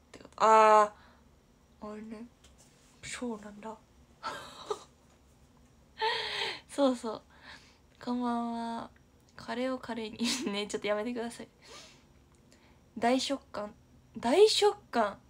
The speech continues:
え、言うかな？わからん。さきちゃんこんばんは。こんばんは。そう、放課後って言わないんですよね。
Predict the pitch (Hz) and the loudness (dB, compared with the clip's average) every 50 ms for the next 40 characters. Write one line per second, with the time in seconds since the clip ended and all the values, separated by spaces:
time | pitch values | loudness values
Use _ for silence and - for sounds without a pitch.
0 | - _ _ _ _ _ _ _ _ _ _ _ _ _ _ _ _ - _ _ | -20 _ _ _ _ _ _ _ _ _ _ _ _ _ _ _ _ -20 _ _
1 | - _ _ _ _ _ _ _ _ _ _ _ _ _ _ _ - _ _ - | -20 _ _ _ _ _ _ _ _ _ _ _ _ _ _ _ -20 _ _ -20
2 | _ _ _ _ _ _ - _ - - _ - - - - _ _ _ - 226 | _ _ _ _ _ _ -20 _ -20 -20 _ -20 -20 -20 -20 _ _ _ -18 -16
3 | 226 214 214 254 285 - - 220 - - - - - - _ _ _ _ _ _ | -14 -12 -12 -14 -14 -16 -18 -20 -20 -20 -20 -20 -20 -20 _ _ _ _ _ _
4 | - - - 254 254 254 233 226 - - - - _ _ _ - - - - - | -20 -16 -12 -10 -8 -8 -8 -10 -12 -16 -20 -20 _ _ _ -20 -20 -20 -20 -20
5 | - - - - - 285 277 - - 294 285 277 277 277 269 269 269 269 262 - | -20 -20 -20 -4 -2 -2 -2 -2 -4 -4 -4 -4 -4 -6 -6 -6 -8 -8 -6 -6
6 | 294 294 294 294 294 294 294 294 277 226 196 - - - - - - - - - | -6 -2 0 0 0 2 2 2 0 0 -2 -6 -12 -20 -20 -20 -20 -20 -20 -20
7 | - _ - - - - - - - - - - - - - 233 226 277 339 349 | -20 _ -20 -20 -20 -20 -20 -20 -20 -20 -20 -20 -18 -10 -8 -4 0 2 2 4
8 | 349 349 330 339 330 330 - 226 220 220 214 214 208 214 226 - - - - 262 | 4 6 6 6 4 2 -2 -6 -8 -8 -10 -10 -12 -14 -18 -20 -20 -20 -20 -20